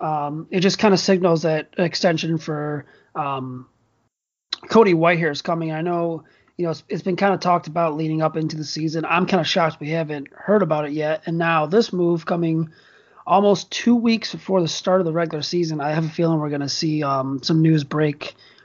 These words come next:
probably next week that the, the Bears have, uh, agreed to an extension with Cody Whitehair, um, to keep him around here longer. Uh, probably hear that before next, or, yeah, next Thursday, their final preseason game. But, you know, you and I were talking, and you kinda brought up a good point. You know, you don't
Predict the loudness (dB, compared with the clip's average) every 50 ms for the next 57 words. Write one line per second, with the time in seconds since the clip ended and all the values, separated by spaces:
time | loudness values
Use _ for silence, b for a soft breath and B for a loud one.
0 | b 4 6 6 6 6 6 4 4 2 0 -2 -4 -4 -4 -4 -6 -6 -6 -8
1 | -10 -10 -12 -8 -4 -2 -2 0 0 0 -2 -4 -4 -4 -4 -4 -4 -2 -2 -2
2 | 0 2 2 2 4 2 0 -2 -2 -4 -2 -2 0 -2 -2 -2 -4 -4 -4 -4
3 | -4 -6 -4 -4 -2 -2 -2 -2 -2 0 0 -2 -2 -2 -2 0 0 0 -2 -4
4 | B B B B B B B B B -6 -4 -2 -2 0 -2 -2 -4 -6 -6 -8
5 | -4 -4 -2 2 2 2 2 2 2 2 4 4 4 2 2 -2 -4 -4 -4 -4
6 | -4 -6 -8 -8 -6 0 4 6 6 6 6 4 2 0 -2 -4 -6 -8 -10 B
7 | B B B B B B -2 -2 -2 -2 -2 0 2 2 4 4 2 2 2 4
8 | 2 2 2 -2 -6 -4 -2 0 0 2 2 0 0 -2 -6 -8 -8 -10 -6 -2
9 | -2 0 0 -2 -4 -6 -2 2 4 4 4 4 2 0 0 -2 -2 -2 -2 0
10 | -2 -2 -4 -6 -8 -8 -6 -4 -2 -2 -4 -4 -6 -6 -6 -6 -6 -6 -6 -6
11 | -4 -4 -4 -4 -4 -4 -4 -4 -4 -2 -2 -4 -4 -4 -6 _ 4 6 8 8
12 | 8 8 8 8 8 6 6 4 4 2 2 2 4 4 2 2 -2 -4 -4 -4
13 | -6 -8 b b b b b b b b b b b b _ -2 0 4 4 2
14 | 2 2 0 0 4 4 4 4 4 2 -2 -2 -2 -2 0 0 0 0 0 -2
15 | -2 0 2 2 0 0 -4